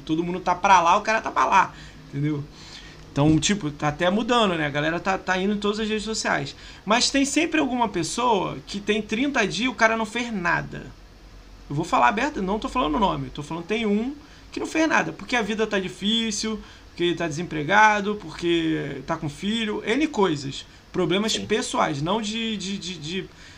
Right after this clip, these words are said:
Speaker 1: ferramenta pra fazer, porque ele já tinha ferramenta pra fazer. Aí, esses trinta dias, quando o cara não tá mais, por que que a academia não tira essa pessoa? Porque a pessoa vai, é, ela tem problemas,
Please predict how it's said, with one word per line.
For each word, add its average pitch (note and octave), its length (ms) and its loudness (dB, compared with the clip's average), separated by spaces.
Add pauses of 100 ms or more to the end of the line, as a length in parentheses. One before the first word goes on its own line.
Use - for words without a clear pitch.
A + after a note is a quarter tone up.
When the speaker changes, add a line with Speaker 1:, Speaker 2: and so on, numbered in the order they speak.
(180)
Speaker 1:
ferramenta F#3 640 0
pra F#3+ 100 -6
fazer, D#3+ 380 -2
porque - 240 -10
ele C#3 100 -4 (120)
já D#3+ 200 -4
tinha A3 200 -2
ferramenta G3 380 -2
pra F3+ 80 -14
fazer. D3 340 -4 (580)
Aí, G#3 200 4 (200)
esses C4+ 320 -2
trinta G#3+ 320 -2
dias, E3+ 600 0 (340)
quando F#3+ 160 2
o F#3+ 40 0
cara F#3 260 4
não D#3 160 -2
tá D3+ 160 -2
mais, G3+ 300 0 (220)
por B3+ 140 -6
que A4+ 80 -8
que A#4+ 100 -12
a - 40 -16
academia A3+ 440 0
não A3+ 140 0
tira B3 460 2
essa B3+ 180 2
pessoa? F#3 560 0
Porque - 160 -6
a D#3+ 60 -2
pessoa E3+ 420 0
vai, E3 260 2
é, - 300 -2
ela D3+ 160 0
tem F3 160 -2
problemas, F#3+ 720 0